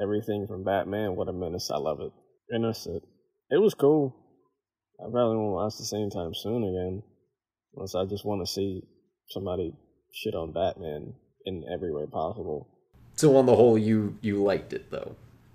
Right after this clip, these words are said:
Speaker 1: Yeah, it was all right.
Speaker 2: Okay. Yeah, I remember just, just going off of the thing about Blake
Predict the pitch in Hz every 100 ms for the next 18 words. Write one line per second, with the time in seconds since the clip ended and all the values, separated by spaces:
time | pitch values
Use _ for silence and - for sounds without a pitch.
0 | - - 254 202 131 131 - - - -
1 | - - - - - - - - - -
2 | - 127 135 110 135 143 160 147 127 120
3 | 110 - 123 - 120 104 98 98 104 95
4 | 85 - - 92 107 95 90 87 87 -
5 | - - 90 85 80 -